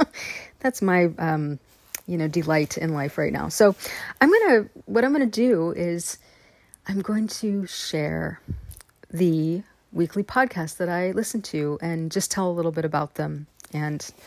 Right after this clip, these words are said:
that'll be our episode today. And so if you feel inspired to, um, follow any of these people, um, you know, you can do that. And also you can, you can get a better feeling for what inspires me and what,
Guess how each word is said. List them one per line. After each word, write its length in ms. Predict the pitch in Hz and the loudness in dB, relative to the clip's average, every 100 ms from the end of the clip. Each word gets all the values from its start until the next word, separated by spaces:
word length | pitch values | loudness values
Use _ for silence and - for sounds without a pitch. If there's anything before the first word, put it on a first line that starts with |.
| - - - | -20 -20 -4
that'll 180 | 165 170 | 0 2
be 140 | 180 | 2
our 120 | 175 | 2
episode 360 | 175 - - 147 | 0 -2 -6 -6
today. 340 | - 143 143 | -4 -2 -2
And 160 | 156 165 | -4 -4
so 160 | - 165 | -2 -2
if 140 | 156 | -2
you 160 | 175 160 | -4 -2
feel 420 | 185 175 170 160 - - - 180 | 0 2 2 -2 -10 -20 -8 -4
inspired 520 | 170 180 160 165 160 | 0 2 4 2 0
to, 540 | - 160 151 147 151 156 - - - - | -2 -2 -2 -4 -6 -10 -20 -20 -20 -10
um, 180 | 160 151 | -6 -6
follow 340 | - 156 151 | 0 0 2
any 160 | 151 156 | 0 -2
of 80 | 147 | -4
these 160 | 147 | -4
people, 600 | - 208 196 180 175 170 170 - _ _ | -2 0 2 4 4 0 -4 -18 _ _
um, 580 | 160 156 151 151 147 151 - _ _ - | -4 -2 -2 -6 -8 -10 -14 _ _ -6
you 100 | 165 | -2
know, 220 | 151 202 - | 0 -2 -6
you 80 | 160 | -8
can 100 | 165 | -4
do 140 | 160 165 | 0 2
that. 240 | 208 - | 2 2
And 240 | 165 160 160 | -2 -2 -2
also 280 | 151 156 165 | -4 -2 -2
you 160 | 165 | -2
can, 400 | 160 170 165 - | -2 -4 -4 -6
you 100 | 190 | -6
can 200 | 180 185 | -4 -2
get 200 | 175 170 | 0 2
a 60 | 170 | 0
better 300 | 156 170 165 | 2 2 2
feeling 360 | - 196 180 165 | 2 2 4 -2
for 600 | - 165 160 156 156 - - - - - _ | -2 -2 0 -2 -4 -8 -20 -20 -20 -20 _
what 500 | - 156 156 - - - | -4 0 0 -2 -8 -4
inspires 540 | 160 151 151 143 147 | -4 0 0 0 2
me 420 | 202 226 220 214 - | 6 8 8 8 4
and 260 | 151 151 | 0 -2
what, 380 | 147 151 - - | -2 -2 -4 -10